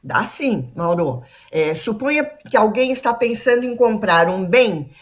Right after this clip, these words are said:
que custa setecentos e cinquenta reais à vista e o vendedor oferece pagamento em dez parcelas fixas de oitenta e seis,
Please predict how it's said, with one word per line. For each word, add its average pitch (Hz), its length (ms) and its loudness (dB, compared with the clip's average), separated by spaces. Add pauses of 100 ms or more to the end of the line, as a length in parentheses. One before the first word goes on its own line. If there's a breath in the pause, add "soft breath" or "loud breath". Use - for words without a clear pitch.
(120 soft breath)
que 214 140 -8
custa 254 380 -4
setecentos 302 720 -4
e 302 60 -8
cinquenta 254 540 -4
reais 196 420 2
à 214 80 4
vista 214 520 -4 (600)
e 269 100 2
o 285 80 2
vendedor 285 460 0
oferece 277 680 2 (240)
pagamento 240 760 2
em 220 260 2
dez 311 360 2
parcelas 269 760 0
fixas 302 500 -6
de 233 100 -6
oitenta 269 520 0
e 254 100 -2
seis, 135 640 -4